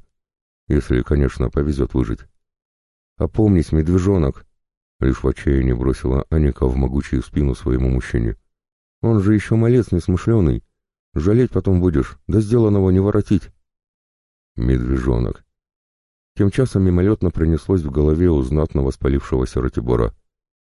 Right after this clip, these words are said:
«Так меня Марфуша называла, коей уже полтора года как нет в живых. И всё по вине его иного папаши». Молодой богатырь подтащил к лежащему поперёк тракта срубленному бревну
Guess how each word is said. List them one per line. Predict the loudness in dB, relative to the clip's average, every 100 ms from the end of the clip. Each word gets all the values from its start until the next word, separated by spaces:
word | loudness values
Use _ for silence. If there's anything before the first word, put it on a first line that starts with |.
| _ _ _
«Так | -2 -2 0
меня | 0 0 -2 -6 _ _ -8
Марфуша | -4 -4 -4 -8 -4
называла, | -4 -4 -4 -4 -2 -4 -8 _ _ _ _ _ _ _
коей | -2 2 2
уже | 2 0 -2
полтора | -2 -2 -2 -2
года | 0 0 0
как | -2 -4
нет | -2 -4
в |
живых. | -4 -4 -2 -4 -8 _ _ _ _ _ _ -6
И | -6
всё | -2 -2
по | 0
вине | 0 2 2 2 0
его | -2 0 2 2
иного | 2 0 -2
папаши». | -2 -2 -2 -6 -10 _ _ _ _ _ _ _ _ _ _ _
Молодой | 0 2 2
богатырь | 2 2 2 2 0
подтащил | -2 -2 -4 -2 0 -2 -4
к | -4
лежащему | 0 0 -2 -2 -4 -2
поперёк | -2 0 0 -2
тракта | -2 -2 -2 -4
срубленному | -2 -4 -2 -2 0 0 0
бревну | -2 0 0